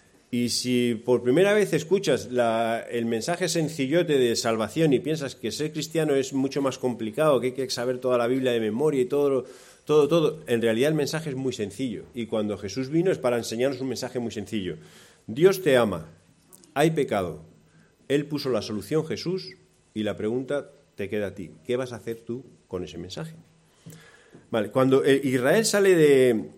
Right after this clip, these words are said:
de Egipto y escucha a Dios el clamor del pueblo de Israel, eh, en realidad tenemos que vernos nosotros como gritando y clamando. Aun clamando en el silencio de cosas que están pasando, "Oye, que es-, que la vida me va mal", o, o que n-, "Yo no quiero esto, es-,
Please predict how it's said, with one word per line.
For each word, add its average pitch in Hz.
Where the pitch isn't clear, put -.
de 120
Egipto 156
y 117
escucha 160
a 151
Dios 160
el 127
clamor 131
del 123
pueblo 143
de 139
Israel, 131
eh, 110
en 120
realidad 123
tenemos 185
que 147
vernos 165
nosotros 160
como 127
gritando 139
y 120
clamando. 101
Aun 127
clamando 135
en 202
el 180
silencio 160
de 127
cosas 180
que 170
están 160
pasando, 180
"Oye, 165
que 156
es-, -
que 143
la 135
vida 180
me 160
va 139
mal", 175
o, 156
o 139
que 135
n-, 127
"Yo 180
no 202
quiero 175
esto, 196
es-, 107